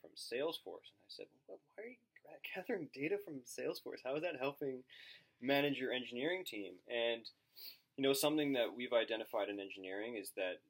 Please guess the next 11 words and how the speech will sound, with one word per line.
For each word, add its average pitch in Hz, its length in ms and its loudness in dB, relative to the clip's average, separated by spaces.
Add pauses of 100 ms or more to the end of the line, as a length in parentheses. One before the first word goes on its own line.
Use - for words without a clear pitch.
(140)
every 113 200 -2
so 90 260 -4
often 98 420 -10
we 95 100 -14
get 87 260 -4
these 95 220 -8
spikes - 800 -2
of 85 380 -6 (260)
high 95 280 -4
severity 87 480 -10
defects - 640 -20